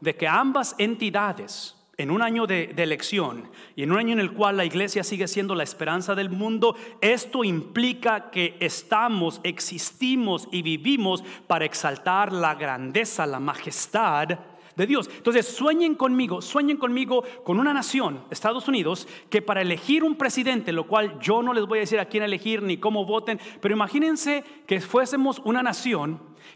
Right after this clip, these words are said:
que el factor determinante de elección está basado en la fama de Cristo. ¿Qué sucedería con esta nación? ¿Qué si las iglesias existiéramos?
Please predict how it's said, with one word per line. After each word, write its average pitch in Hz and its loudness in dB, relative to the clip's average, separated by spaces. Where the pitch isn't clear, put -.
que 214 -2
el 214 2
factor 269 2
determinante 240 0
de 208 -4
elección 214 0
está 180 -2
basado 208 -2
en 160 -2
la 147 -4
fama 202 -2
de 139 -8
Cristo. - -12
¿Qué 247 0
sucedería 214 2
con 196 2
esta 196 -2
nación? 147 -2
¿Qué 349 4
si 359 2
las 330 2
iglesias 254 0
existiéramos? 220 -4